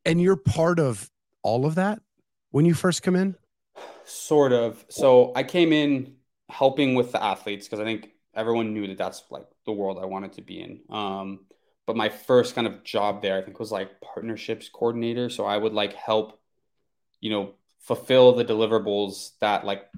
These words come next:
Speaker 2: partners had with the company. So let's just say, like, you know,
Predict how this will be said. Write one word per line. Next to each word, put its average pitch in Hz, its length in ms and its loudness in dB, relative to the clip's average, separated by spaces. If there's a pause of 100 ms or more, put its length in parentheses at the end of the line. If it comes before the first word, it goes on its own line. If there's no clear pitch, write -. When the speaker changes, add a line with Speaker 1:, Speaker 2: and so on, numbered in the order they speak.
(200)
Speaker 2:
partners 107 360 -4
had 98 420 0 (120)
with 110 200 -8
the - 60 -18
company. 95 600 -14
So 98 480 -6 (840)
let's 120 280 -4
just 123 200 -4
say, 120 140 4
like, 110 340 0
you 117 80 -6
know, 98 180 -6